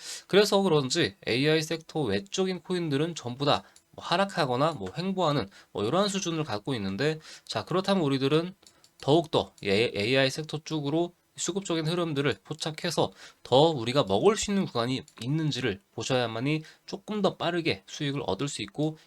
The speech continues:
기회비용도 살릴 수 있다, 이겁니다. 자, 그래서 이 아이젝,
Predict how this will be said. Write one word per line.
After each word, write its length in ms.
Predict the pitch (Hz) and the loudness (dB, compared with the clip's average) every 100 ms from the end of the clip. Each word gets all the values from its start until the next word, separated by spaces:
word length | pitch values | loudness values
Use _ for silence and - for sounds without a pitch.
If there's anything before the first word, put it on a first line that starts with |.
| - | -14
기회비용도 800 | - 147 143 139 127 117 151 156 _ - | -2 0 2 0 -2 -2 -2 -4 _ -16
살릴 340 | - 180 202 | -8 -2 0
수 120 | 196 | -2
있다, 260 | - - - - _ | -4 -4 -6 -18 _
이겁니다. 400 | 117 123 98 - - _ - - - | -6 -4 -4 -6 -16 _ -18 -16 -14
자, 140 | - 139 | -6 0
그래서 440 | 196 208 190 156 | 4 4 6 4
이 140 | 117 123 | 2 0
아이젝, 500 | 104 127 135 - | 2 2 0 -2